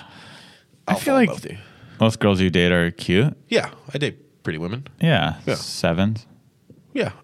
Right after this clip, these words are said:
Speaker 1: I mean, Sacramento nines, L A sevens.
Speaker 2: What would you call yourself in L A?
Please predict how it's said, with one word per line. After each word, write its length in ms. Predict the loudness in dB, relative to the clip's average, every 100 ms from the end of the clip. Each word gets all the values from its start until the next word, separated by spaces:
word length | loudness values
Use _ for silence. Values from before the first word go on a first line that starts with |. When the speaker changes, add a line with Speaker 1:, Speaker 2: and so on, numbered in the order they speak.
| 0
Speaker 1:
I 120 | 2
mean, 340 | 4 2 0 -8
Sacramento 560 | -2 2 2 2 2 2
nines, 500 | 2 2 2 0 -2
L 160 | 0
A 80 | 0
sevens. 460 | 0 -2 -4 -10 -16 _ _ _ _ _ _ _ _ _ _ _ 0
Speaker 2:
What 140 | 2
would 140 | 2
you 80 | 0 0
call 180 | 0
yourself 400 | 0 -2 -4 -4
in 80 | -4
L 220 | -4 -2
A? 260 | -2 -4 -6